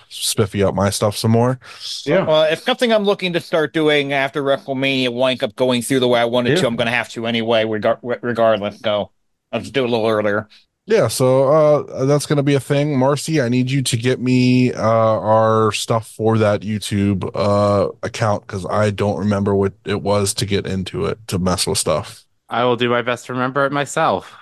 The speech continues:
Speaker 1: Uh, yeah, so, I mean, you at least have access to the email account that it's through so that you could at least try to recover the account if you need be. I don't even know what that was, 'cause I think you set up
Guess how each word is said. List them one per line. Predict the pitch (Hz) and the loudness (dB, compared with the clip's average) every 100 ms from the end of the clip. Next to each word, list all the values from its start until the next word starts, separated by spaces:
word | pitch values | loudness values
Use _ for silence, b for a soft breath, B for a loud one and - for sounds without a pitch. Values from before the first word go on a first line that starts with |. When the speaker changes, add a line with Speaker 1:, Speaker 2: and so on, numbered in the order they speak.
| _ | _
Speaker 1:
Uh, | 113 110 104 | 0 0 2
yeah, | 117 101 85 | 2 2 0
so, | - 107 101 101 98 - | 2 4 4 4 4 2
I | 113 | 2
mean, | 120 127 | 2 2
you | 127 135 160 | 4 4 4
at | 165 | 4
least | 151 151 | 2 0
have | 147 131 | 0 0
access | 123 123 127 113 | 0 -2 -2 -4
to | 117 | 0
the | 110 110 107 110 123 | 0 2 2 2 2
email | 131 139 | 2 2
account | 135 131 135 | 0 -2 -2
that | 135 135 | -2 -4
it's | 127 | -2
through | - 135 139 | 0 0 2
so | - 104 | 0 0
that | 107 | 0
you | |
could | 107 101 | 0 0
at | |
least | 110 113 | 2 0
try | - 107 | 0 0
to | |
recover | 104 95 104 104 | 0 0 -2 0
the | 113 113 | 2 2
account | 113 110 117 | 2 0 0
if | 107 | -2
you | 104 | 0
need | 113 110 | 0 2
be. | 117 | 2
I | 104 | 2
don't | 107 107 | 0 0
even | 104 101 104 | 0 0 2
know | 101 | 2
what | 101 | 0
that | 98 95 | 0 0
was, | 101 98 95 - | 0 0 0 -2
'cause | 95 | -2
I | |
think | 92 104 | -2 -4
you | 101 | -4
set | 95 104 | -2 0
up | 98 | 0